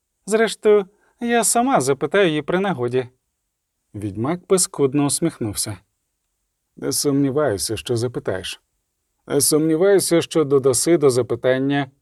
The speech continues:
коментарі. Не сумніваюся, що це тебе дуже порадує. А зараз до справи, прошу". "Слушно", кивнула чародійка, споважнівши.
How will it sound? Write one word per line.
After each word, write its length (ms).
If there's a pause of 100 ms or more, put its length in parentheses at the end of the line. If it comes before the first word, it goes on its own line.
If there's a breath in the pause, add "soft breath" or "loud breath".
коментарі. 840 (920)
Не 120
сумніваюся, 840
що 240
це 260
тебе 240
дуже 280
порадує. 500 (540)
А 100
зараз 340
до 140
справи, 460
прошу". 480 (1040)
"Слушно", 760 (840)
кивнула 540
чародійка, 760
споважнівши. 760